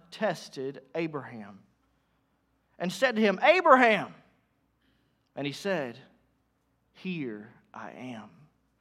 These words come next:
Again, if you're a, if you like to underline and write in your Bible, maybe underline that, that phrase right there. "Here I am." Then he said, "Take now your son, your only son Isaac, whom you love,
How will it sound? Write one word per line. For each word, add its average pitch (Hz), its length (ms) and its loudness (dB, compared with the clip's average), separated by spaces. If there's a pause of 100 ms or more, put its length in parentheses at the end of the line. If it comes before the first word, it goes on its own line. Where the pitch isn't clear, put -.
(520)
Again, 139 300 -8
if 135 160 -10
you're 143 180 -2
a, 127 120 -6 (160)
if 135 160 -14
you 143 60 -8
like 135 200 -2
to - 140 -12
underline 139 400 -6
and 123 80 -8
write 131 120 -4
in 110 60 -10
your 123 100 -12
Bible, 127 280 -6
maybe 160 240 -6
underline 117 520 -6
that, 113 160 -12 (100)
that - 160 -10
phrase 123 440 -4
right 104 240 -10
there. 98 280 -12 (380)
"Here 120 540 -8 (460)
I 110 280 -10
am." 104 300 -14 (920)
Then 196 140 6
he 214 60 4
said, 196 300 2
"Take 233 340 2
now 214 300 0
your 233 160 0
son, 143 560 -6 (800)
your 196 180 2
only 247 360 8
son 226 280 6
Isaac, 202 540 2 (540)
whom 254 280 4
you 233 120 4
love, 165 420 2